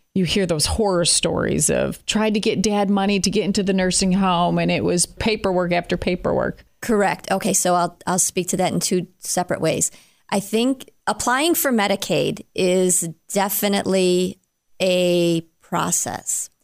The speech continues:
Speaker 2: and that can be very, um, it can be exhausting, and there is definitely a lot of, uh, documentation that you need to provide.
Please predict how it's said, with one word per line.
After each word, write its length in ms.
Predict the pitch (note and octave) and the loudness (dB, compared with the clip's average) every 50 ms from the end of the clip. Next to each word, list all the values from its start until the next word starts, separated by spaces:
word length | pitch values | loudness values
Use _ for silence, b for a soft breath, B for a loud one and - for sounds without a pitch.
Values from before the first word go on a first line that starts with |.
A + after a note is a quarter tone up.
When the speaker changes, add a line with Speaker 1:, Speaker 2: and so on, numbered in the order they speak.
| _ _ _ | _ _ _
Speaker 2:
and 200 | - G3 G3 F#3+ | -2 -2 0 2
that 160 | F#3 F3+ F#3 - | 2 0 0 0
can 160 | - G3 F#3+ | -2 -2 0
be 160 | F#3+ G3+ G3 | 0 0 -2
very, 880 | F3 E3 E3+ F3+ F#3 F3+ F#3 F#3 F#3 F3+ F3+ F3+ F3 F3 F3 F3 - - - | -2 0 0 0 2 2 2 2 2 2 4 4 4 2 2 0 -2 -4 -6
um, 420 | - - - D#3+ - - D#3+ - - - _ _ _ | -6 -6 -4 -4 -4 -4 -6 -8 -10 -14 _ _ _
it 180 | - G3+ G3 G3 | -4 -4 -4 -2
can 140 | - A#3+ F#3+ | -2 -2 0
be 140 | F3+ - D3 | 0 -2 -2
exhausting, 840 | D#3+ D#3+ - F3+ F3 E3+ F#3 G3 - - A3+ A#3 A#3+ B3 B3 A3 - - | -4 -4 -4 -2 -2 0 0 -2 0 0 0 0 2 2 0 0 -2 -2
and 260 | G3+ F#3+ F#3 F#3 F3+ | -2 0 2 2 2
there 220 | F3+ F3 F3 F3 | 2 2 2 2
is 240 | E3+ F3 F#3 F#3 F3+ | 2 2 0 0 -2
definitely 720 | F3 F#3+ F3+ F#3+ F#3 - - F3+ - F#3+ G3 F#3 F3+ E3+ | 0 -2 -2 -2 -2 -2 -4 -2 0 0 2 2 2 2
a 140 | - - F#3 | 0 0 0
lot 720 | F3+ F3+ F3+ F3+ F3+ F3+ F3+ F3 F#3 F#3+ F#3+ F#3+ - - - | 0 0 0 0 0 0 0 0 0 0 0 -2 -2 -4 -4
of, 520 | - - - - - F3+ F3 F#3 F#3 - - - | -2 -2 0 0 0 0 -2 -4 -8 -12 -10 -8
uh, 200 | - - - D3+ F#3 | -6 -4 -4 -4 -4
documentation 800 | F3+ F#3+ F3+ F#3+ - F3+ E3 F3 - - E3+ F3 - - F3+ F3 | -4 -4 -4 -2 -4 -4 -4 -4 -4 -4 -4 -4 -4 -4 -4 -6
that 140 | E3 - - | -6 -6 -6
you 140 | - E3+ | -6 -8
need 300 | E3+ E3+ F3 E3+ E3+ - | -6 -6 -6 -6 -6 -8
to 180 | - - F3 E3+ | -6 -6 -6 -6
provide. 640 | - - - F3 - - F#2+ - - - - - - | -4 -8 -12 -10 -8 -6 -4 -4 -4 -4 -6 -8 -10